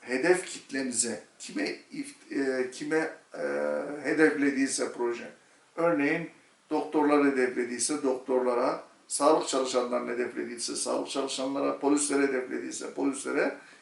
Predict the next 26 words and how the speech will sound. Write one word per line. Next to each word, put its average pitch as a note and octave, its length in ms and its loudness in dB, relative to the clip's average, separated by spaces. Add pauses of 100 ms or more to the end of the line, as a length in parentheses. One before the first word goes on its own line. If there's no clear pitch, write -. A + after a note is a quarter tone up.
(120)
bu - 160 -8
projenin C3 460 0
bakın D3+ 300 0
böyle D3 280 4
böyle D3 260 4
bir D3 300 4
araştırma C#3 500 0
yaptık. - 300 4 (400)
Sonucunda C#3+ 600 2
böyle C#3+ 220 6
böyle C3+ 200 4
sonuçlar C#3 560 0
bulduk. D3 260 0 (480)
Bu F3+ 240 4
sonucunda C3+ 540 2
şöyle D#3 260 2
şöyle, D#3+ 380 2 (400)
e, C3+ 500 2
çıktıları D3+ 600 4
var C#3 300 6
diye C3+ 280 -6
tanıtılması B2 640 -6
gerekiyor. - 400 -12 (1000)
Şimdi A3+ 440 0 (100)
projeleri, G3+ 720 6 (1040)
bu D#3 400 0